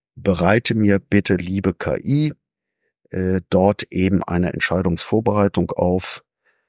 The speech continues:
und sage, unterstütze dem Richter, guck mal, in diesem Fall ist so entschieden worden und so ist entschieden worden. Ganz wichtig ist, Aleph Alpha spuckt nachvollziehbare, transparente Ergebnisse aus. Also ich kann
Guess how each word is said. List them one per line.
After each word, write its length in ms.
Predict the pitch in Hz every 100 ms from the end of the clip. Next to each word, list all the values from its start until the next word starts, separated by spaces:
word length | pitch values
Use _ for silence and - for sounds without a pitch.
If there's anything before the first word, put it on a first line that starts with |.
| _ _ _
und 380 | 92 87 - -
sage, 580 | 85 87 92 92 98 92
unterstütze 680 | - 82 82 113 110 -
dem 160 | 90 87
Richter, 360 | 95 95 - 90
guck 260 | - -
mal, 180 | 90 92 82
in 100 | 87
diesem 280 | 90 87 82
Fall 220 | 85 85
ist 120 | -
so 160 | 95 87
entschieden 460 | 90 - 80 82
worden 380 | 82 82 85 78 _ _ _ -
und 160 | 90
so 180 | - 69
ist 220 | - -
entschieden 440 | - - - - -
worden. 300 | - - - _ _ _ -
Ganz 240 | 82 -
wichtig 360 | 110 120 135 131
ist, 380 | 95 127 - -
Aleph 320 | 87 82 -
Alpha 440 | - 98 107 104 113
spuckt 800 | - - _ 113 127 - - 90
nachvollziehbare, 1600 | 92 95 117 131 95 - 87 87 - - 82 80 82 90 95 110 - _
transparente 1400 | - 80 85 104 123 143 - - - 98 87 90 101 101 -
Ergebnisse 580 | 85 98 - 87 -
aus. 300 | 50 - - -
Also 180 | 82 -
ich 140 | -
kann 220 | - 92